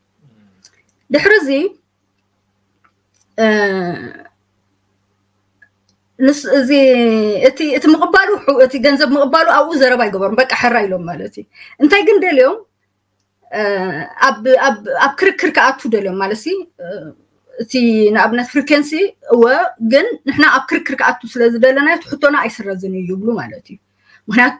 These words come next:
ብድሕሪኡ ከቕርብዎ ዝደለዩ ሕቶ ስለ ዝነበሮም ቅቡል እዩ፣ ኦኬ ተባሂሉ ማለት እዩ። ስለዚ እተን ናይ ክሬደንሻልስ ንምርኽኻብ ካልእ ክስታይ ንገብር ማለት እዩ። ብኢሜይልስ ሕጂ እንታይ፣ እንታይ ይብሉ ኣብ ቦርድ እንታይ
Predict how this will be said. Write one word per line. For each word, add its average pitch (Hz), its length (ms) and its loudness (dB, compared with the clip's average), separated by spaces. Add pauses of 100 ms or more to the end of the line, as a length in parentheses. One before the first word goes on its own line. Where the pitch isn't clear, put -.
ብድሕሪኡ 262 440 0
ከቕርብዎ 208 420 0
ዝደለዩ 190 340 -4
ሕቶ - 260 -12
ስለ 190 260 -10
ዝነበሮም - 460 -16 (280)
ቅቡል 220 400 0
እዩ፣ 302 120 -6 (140)
ኦኬ - 260 -12
ተባሂሉ 196 440 -14
ማለት 240 320 -6
እዩ። 339 100 -8 (460)
ስለዚ 262 220 4 (240)
እተን 254 240 0
ናይ 247 120 0 (280)
ክሬደንሻልስ 262 640 0
ንምርኽኻብ 277 680 0 (540)
ካልእ 233 280 0
ክስታይ 196 340 -8
ንገብር 185 400 -6
ማለት 147 340 -8
እዩ። 165 120 -12 (100)
ብኢሜይልስ 285 680 2 (300)
ሕጂ 254 160 0
እንታይ፣ 349 300 2
እንታይ 294 300 -2
ይብሉ 277 280 -2
ኣብ 240 220 0 (140)
ቦርድ 254 320 4
እንታይ 233 320 -2